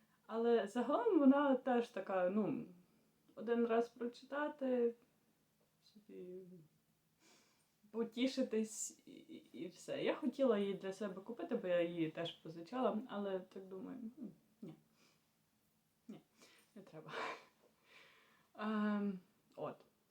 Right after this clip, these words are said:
Далі в мене єдина книга, яка в мене є на руках,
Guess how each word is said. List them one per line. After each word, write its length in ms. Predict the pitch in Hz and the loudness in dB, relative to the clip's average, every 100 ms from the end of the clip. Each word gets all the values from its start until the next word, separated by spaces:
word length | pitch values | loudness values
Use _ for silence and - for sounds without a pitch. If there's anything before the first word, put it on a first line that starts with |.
| - _ | -20 _
Далі 360 | 220 247 233 202 | 0 6 8 6
в 40 | |
мене 420 | 196 208 208 185 - | 2 2 4 2 -2
єдина 460 | 185 180 190 180 | -4 -2 0 -2
книга, 360 | 180 202 190 175 | -4 -6 -4 -6
яка 160 | 170 | -6
в 60 | 175 | -8
мене 260 | 170 175 175 | -8 -6 -4
є 100 | 175 | -6
на 140 | 175 | -6
руках, 460 | 185 - 370 - | -8 -6 -6 -8